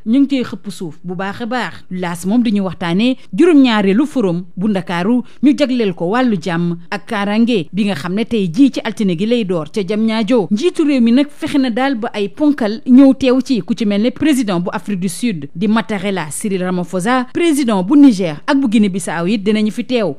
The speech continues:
Keneen kiit ku nar a teew ci boobu la ndaje mooy ministre bi ñu dénk wàllu Europe ak affaires étrangères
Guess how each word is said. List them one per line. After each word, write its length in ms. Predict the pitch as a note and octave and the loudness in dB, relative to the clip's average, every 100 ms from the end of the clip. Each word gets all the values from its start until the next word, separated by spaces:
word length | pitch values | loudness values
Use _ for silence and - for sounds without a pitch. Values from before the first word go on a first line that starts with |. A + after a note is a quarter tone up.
| - | -4
Keneen 280 | A#3+ G3 E3+ | -2 -2 0
kiit 200 | C4+ B3 | -2 0
ku 100 | A#3+ | -2
nar 160 | G3+ | 0
a 60 | F3 | -2
teew 240 | F3 C4 | 0 0
ci 100 | C#4 | 0
boobu 220 | A#3 A#3 G3 | -2 -2 -2
la 120 | F3 | -2
ndaje 400 | E3+ F#3 B3+ B3 G3+ | -2 0 -2 -2 -2
mooy 200 | A3 G#3 | 2 4
ministre 380 | D4+ E4 - | 4 4 2
bi 100 | B3 | 2
ñu 120 | C#4+ B3 | 4 4
dénk 280 | A#3 G3 | 0 -2
wàllu 340 | F3 A#3+ C4+ A#3+ | -2 0 2 0
Europe 240 | G#3 E3+ - | 0 -2 -2
ak 120 | C4 B3 | -4 -4
affaires 280 | A3+ G3+ | -6 -6
étrangères 640 | F#3 F3+ E3 D3+ D#3+ F3+ | -8 -8 -6 -4 -4 -4